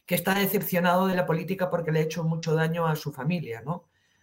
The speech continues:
Ahora, ¿qué pensará su hermana? Como tú muy bien has dicho, ¿no? Que le puso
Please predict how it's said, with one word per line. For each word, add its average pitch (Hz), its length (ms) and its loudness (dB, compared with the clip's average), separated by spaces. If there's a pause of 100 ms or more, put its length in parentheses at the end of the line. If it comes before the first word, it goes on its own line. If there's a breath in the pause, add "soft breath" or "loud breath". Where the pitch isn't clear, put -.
(160)
Ahora, 160 300 4
¿qué 170 140 2
pensará 165 440 2
su 147 140 -2
hermana? 160 340 2
Como 135 260 -6
tú 156 280 2
muy 156 260 2
bien 156 220 2
has 147 140 -2
dicho, 156 300 -4
¿no? 160 260 -4 (480 soft breath)
Que 127 540 0
le 135 160 0
puso 151 840 2